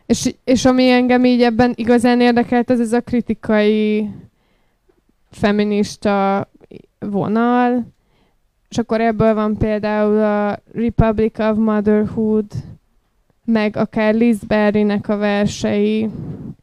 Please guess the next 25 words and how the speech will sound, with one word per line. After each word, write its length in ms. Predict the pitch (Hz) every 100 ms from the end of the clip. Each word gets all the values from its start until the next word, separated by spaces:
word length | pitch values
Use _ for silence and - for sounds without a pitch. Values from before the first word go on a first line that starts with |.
| _ _ _ _ _ _ _ _ -
Öm, 580 | 220 220 220 214 214 214
de 180 | - 240
tényleg 420 | 240 302 302 233
én 120 | 233
mondjuk 320 | 233 233 240 254
elég 300 | 226 196 202
elkezdtem 640 | 208 196 226 214 - 220
ezt 300 | 202 208 -
így, 360 | 220 214 196 - - - - - - -
hát 160 | 208 247
nem, 180 | 320 330
nem 220 | 240 302
feltétlenül 560 | 269 220 208 220 214 208
ilyen 160 | 220
tudatosan, 640 | 208 226 202 202 - 226 220
csak 180 | 240
egyszerűen 420 | 226 - 233 233 247
annyira 640 | 247 208 202 196 202 208 _ _ _ _
mindent 420 | - 254 233 196 220
megváltoztatott, 840 | 214 214 220 226 247 262 269 269
és 160 | 240 262
ezt 140 | -
mondtam 360 | 277 302 220 214
is 200 | 208 -
korábban 580 | 220 220 196 220 247